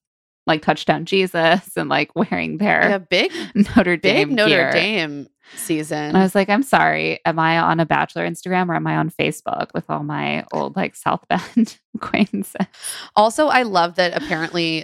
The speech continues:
Speaker 2: Olivia and Mike actually dated before she went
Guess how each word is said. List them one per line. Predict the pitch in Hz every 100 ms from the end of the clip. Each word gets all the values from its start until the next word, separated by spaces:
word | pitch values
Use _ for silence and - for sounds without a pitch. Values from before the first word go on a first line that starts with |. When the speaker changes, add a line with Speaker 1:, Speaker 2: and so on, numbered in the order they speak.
| -
Speaker 2:
Olivia | 165 160 156 156 156 160 151
and | 160 156 151 156 -
Mike | 160 151 151 - _ _ _ _ _ _ _ _ -
actually | 247 - 190
dated | 190 165 165 175 160
before | 160 - - 170 156 180 220
she | 208 240
went | 233 220 220